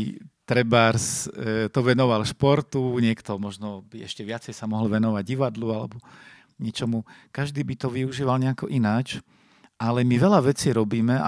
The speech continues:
napokon aj dobrých tak, že proste nás k tomu niečo dotlačí. Ja som na tej univerzite musel publikovať <laughs> veľa článkov, textov aj učebných,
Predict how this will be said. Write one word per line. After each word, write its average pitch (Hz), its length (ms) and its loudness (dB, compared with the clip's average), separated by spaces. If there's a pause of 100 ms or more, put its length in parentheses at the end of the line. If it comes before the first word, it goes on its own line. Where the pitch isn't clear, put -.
napokon 135 400 2
aj 123 80 0
dobrých 135 480 0
tak, 135 400 2
že 131 240 -6
proste 156 320 -2
nás 165 240 0
k - 80 -18
tomu 151 240 0
niečo 143 320 2
dotlačí. 110 640 -4 (640)
Ja - 160 -2
som 156 320 4 (320)
na 135 80 4
tej 135 160 0
univerzite 135 720 4
musel 135 320 4
publikovať 127 880 0 (380)
<laughs> - 580 -8
veľa 147 240 4
článkov, 139 640 2
textov 131 480 0
aj 139 80 -2
učebných, 143 560 0